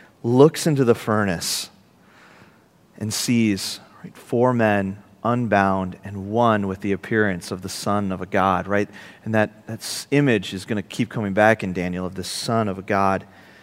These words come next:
God did not just save his servants, right? And this is an important lesson. We're gonna see it all the way through, right? He didn't deliver them, right? He didn't. He could have delivered them beforehand,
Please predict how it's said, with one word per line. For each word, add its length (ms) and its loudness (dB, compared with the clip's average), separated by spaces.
God 240 4
did 140 0
not 320 4
just 240 -2
save 360 4
his 160 -4
servants, 720 0
right? 160 -8
And 100 -6
this 80 -4
is 120 0
an 60 0
important 420 2
lesson. 320 4
We're 100 0
gonna 100 -2
see 140 -6
it 60 2
all 100 4
the 60 0
way 60 0
through, 200 -2
right? 180 0
He 140 -6
didn't 280 4
deliver 440 4
them, 260 -4
right? 120 -16
He 120 -6
didn't. 340 4
He 120 -10
could 220 8
have 100 8
delivered 400 4
them 160 0
beforehand, 720 0